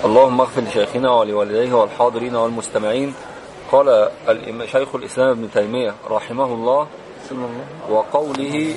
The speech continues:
Speaker 1: هل ينظرون إلا أن يأتيهم الله في ظلل من الغمام والملائكة وقضي الأمر".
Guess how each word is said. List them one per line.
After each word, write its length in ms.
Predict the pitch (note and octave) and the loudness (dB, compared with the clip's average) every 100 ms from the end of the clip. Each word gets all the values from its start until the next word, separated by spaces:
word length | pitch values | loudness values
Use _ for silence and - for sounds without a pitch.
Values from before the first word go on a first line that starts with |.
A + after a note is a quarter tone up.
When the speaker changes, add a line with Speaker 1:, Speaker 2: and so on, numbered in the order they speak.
| - | -6
Speaker 1:
هل 200 | A#2+ D3+ | -4 0
ينظرون 560 | D3 B2+ A2 A#2 C#3+ C#3 | 0 -2 -4 -6 -4 -4
إلا 460 | C3 D3 C3+ B2+ | -4 -2 -2 -2
أن 100 | B2+ | -4
يأتيهم 640 | B2+ A#2 A2+ D3 C#3 B2+ A#2 | -4 -4 -4 -4 -4 -4 -8
الله 360 | A#2 C#3+ C3+ A2+ | -4 -4 -6 -10
في 140 | B2 | -12
ظلل 400 | A2 C3 C#3 B2 | -8 -4 -4 -4
من 240 | A#2+ B2+ C#3 | -8 -8 -6
الغمام 560 | B2 A2+ A#2 C#3 C#3 | -4 -4 -4 -6 -4
والملائكة 1000 | B2 A#2 A#2 C3+ C#3 B2 B2+ C#3+ B2+ A#2+ | -4 -4 -4 -2 -2 -2 -4 -6 -6 -4
وقضي 500 | A#2+ A2+ C3 C3 C3 | -4 -4 -6 -6 -4
الأمر". 400 | A#2 C3+ D#3 D3+ | -4 -4 -6 -8